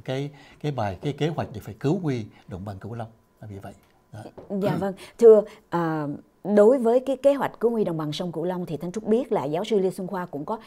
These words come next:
Speaker 2: tham khảo với cái nhóm bạn Cửu Long hay là cái nhóm sinh thái Việt, à, tất cả những người mà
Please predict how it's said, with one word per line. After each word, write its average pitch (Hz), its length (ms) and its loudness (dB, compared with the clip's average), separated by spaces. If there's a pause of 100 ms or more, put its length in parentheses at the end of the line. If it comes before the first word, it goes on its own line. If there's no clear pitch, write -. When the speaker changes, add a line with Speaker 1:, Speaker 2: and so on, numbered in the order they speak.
(240)
Speaker 2:
tham 208 220 -4
khảo 202 280 -6
với 202 340 0
cái 240 100 -4
nhóm 240 160 -4
bạn 143 160 -4
Cửu 175 220 -4
Long 247 300 2
hay 240 120 -2
là 165 140 -2 (300)
cái 269 100 4
nhóm 240 240 -2
sinh 240 220 -2
thái 247 180 -2
Việt, 170 320 4 (200)
à, 165 140 -6
tất 247 180 -6
cả 165 100 -2
những 196 220 -4
người 185 180 0
mà 156 280 -6